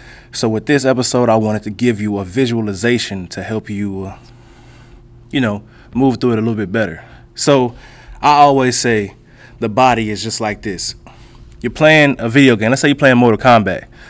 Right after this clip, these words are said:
'cause, you know, in this life, we always fighting these things, whatever. Boom, we're playing Mortal Kombat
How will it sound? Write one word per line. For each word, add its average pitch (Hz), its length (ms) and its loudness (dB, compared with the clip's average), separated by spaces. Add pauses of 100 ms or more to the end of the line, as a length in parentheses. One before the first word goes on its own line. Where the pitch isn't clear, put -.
(160)
'cause, 123 120 -6
you 117 60 -2
know, 107 140 -4
in 110 60 -6
this 107 140 -6
life, 104 180 -6
we 117 100 -2
always 107 260 -4
fighting 104 280 -2
these 101 160 -6
things, 104 300 -6
whatever. 113 340 -2 (420)
Boom, 127 220 0
we're 117 80 -4
playing 131 240 2
Mortal 131 220 2
Kombat 113 500 2